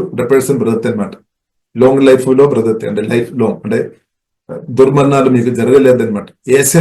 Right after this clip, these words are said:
మాటలు తింటున్న వ్యక్తులకు దుర్మరణాలు రాదు. సోదరం రాదు, ప్రియులారా. దేవుడు ఒప్పుకోలేదు, రాదు. ఎందుకంటే అది జీవ మాటలు అన్నమాట. జీవ మాటలు, యేసే మాటలు అంటే జీవ మాటలు. అలాగే పరిశుద్ధాత్మ దేవుడు మనకు అనుగ్రహించిన మాటలు జీవ మాటలు. అది భుజిస్తున్న వ్యక్తులు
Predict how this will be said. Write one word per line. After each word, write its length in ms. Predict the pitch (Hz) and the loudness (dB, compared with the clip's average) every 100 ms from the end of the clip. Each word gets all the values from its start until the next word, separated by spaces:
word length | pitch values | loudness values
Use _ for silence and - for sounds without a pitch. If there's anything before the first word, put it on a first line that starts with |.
| 139 | 4
మాటలు 280 | 139 131 143 - - | 2 2 2 0 -2
తింటున్న 280 | 139 131 147 139 | 0 0 2 0
వ్యక్తులకు 400 | 123 123 127 127 131 | 0 -2 -2 -2 -2
దుర్మరణాలు 580 | 120 123 123 123 120 - - | -4 -4 -4 -4 -2 -2 -2
రాదు. 280 | 110 - 117 - - _ _ _ _ _ _ _ _ _ _ _ _ - | -4 -4 -6 -8 -12 _ _ _ _ _ _ _ _ _ _ _ _ -4
సోదరం 320 | 113 101 113 113 | -2 -2 -6 -8
రాదు, 200 | 117 123 101 | -4 -4 -2
ప్రియులారా. 340 | 104 101 - - | -6 -6 -10 -6
దేవుడు 200 | 110 110 107 | -4 -2 -4
ఒప్పుకోలేదు, 500 | 110 123 110 - - - | -4 -4 -4 -4 -8 -12
రాదు. 260 | 120 127 123 - _ _ _ _ | -8 -8 -8 -16 _ _ _ _
ఎందుకంటే 260 | 127 131 127 | -2 2 2
అది 100 | 123 | 4
జీవ 100 | 156 160 143 | 4 4 4
మాటలు 220 | 135 127 | 2 0
అన్నమాట. 220 | 110 98 - | -2 -6 -4
జీవ 100 | 147 160 139 | -2 0 0
మాటలు, 220 | 113 107 123 | 0 -2 -2
యేసే 200 | 127 147 | 0 0
మాటలు 220 | 135 139 139 | 2 0 -2
అంటే 100 | 143 123 | -4 0
జీవ 120 | 123 120 | 0 0
మాటలు. 280 | 101 101 101 - _ _ _ _ - | -4 -8 -12 -18 _ _ _ _ -4
అలాగే 180 | 117 113 | -2 2
పరిశుద్ధాత్మ 440 | 127 123 139 135 135 127 | 2 2 2 2 4 4
దేవుడు 160 | 127 127 | 4 2
మనకు 200 | 127 123 | 2 2
అనుగ్రహించిన 320 | 123 120 127 123 | 2 0 -2 -6
మాటలు 180 | 123 120 | -4 -2
జీవ 120 | 139 135 | 0 0
మాటలు. 260 | 123 120 104 - _ _ 120 | -2 -6 -8 -10 _ _ -6
అది 120 | 120 | 0
భుజిస్తున్న 400 | 127 151 - 165 143 | 2 2 0 0 2
వ్యక్తులు 380 | 131 - 135 | 0 0 0